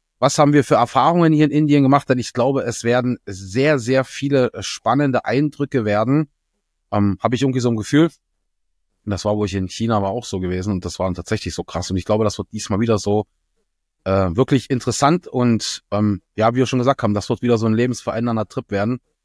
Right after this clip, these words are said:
Vier Wochen, wir zwei. Das kann, das kann, glaub ich, nur gut werden. Und auf diese Reise wollen wir euch,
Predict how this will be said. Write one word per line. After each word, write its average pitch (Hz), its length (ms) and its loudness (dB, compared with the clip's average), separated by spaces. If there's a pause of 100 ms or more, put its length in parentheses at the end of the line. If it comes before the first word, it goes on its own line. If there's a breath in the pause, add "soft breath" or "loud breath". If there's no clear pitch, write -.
(440)
Vier 123 240 -2
Wochen, 123 300 -2
wir 117 160 0
zwei. 120 380 0 (500)
Das - 220 -4
kann, 113 400 0
das 113 160 -10
kann, 113 100 -4
glaub 131 140 -2
ich, 110 100 -6
nur 107 140 -4
gut 151 220 -10
werden. 78 340 -4 (460)
Und 107 140 -4
auf 101 120 -6
diese 175 320 0
Reise 185 500 2 (100)
wollen 113 240 2
wir - 160 0
euch, 147 280 2